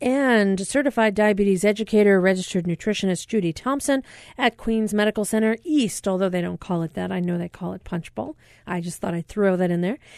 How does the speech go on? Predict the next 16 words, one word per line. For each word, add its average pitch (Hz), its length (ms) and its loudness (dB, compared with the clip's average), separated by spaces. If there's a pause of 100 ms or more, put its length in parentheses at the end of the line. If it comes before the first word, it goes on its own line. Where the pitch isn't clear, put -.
(200)
And, 233 300 4
uh, 240 200 8
right 269 160 4
before 370 280 2
the 339 80 2
break, 349 280 4
we 254 140 2
were 254 80 4
talking 247 480 0
with 220 240 4
Deborah, 254 320 4
who's 180 160 0
done 180 160 0
a 170 40 -2
fabulous 196 580 0
job 185 340 2